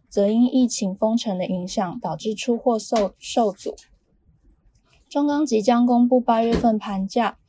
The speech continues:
由于中钢售价与国际行情仍有一段距离，市场预期仍有调涨的空间，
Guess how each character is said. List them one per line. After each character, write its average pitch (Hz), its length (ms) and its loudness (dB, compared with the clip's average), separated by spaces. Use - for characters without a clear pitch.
由 214 180 4
于 233 60 -2
中 277 180 0
钢 277 200 0
售 277 220 2
价 247 300 0
与 185 120 -4
国 185 200 2
际 247 180 0
行 214 240 -2
情 196 220 -4
仍 185 160 -4
有 196 140 -2
一 175 80 -6
段 208 260 -2
距 214 240 0
离， 190 300 -6
市 - 180 -2
场 220 300 -2
预 226 140 0
期 202 300 -6
仍 190 200 -2
有 190 140 -2
调 180 240 -4
涨 196 200 -2
的 170 80 -6
空 196 280 -4
间， 208 380 0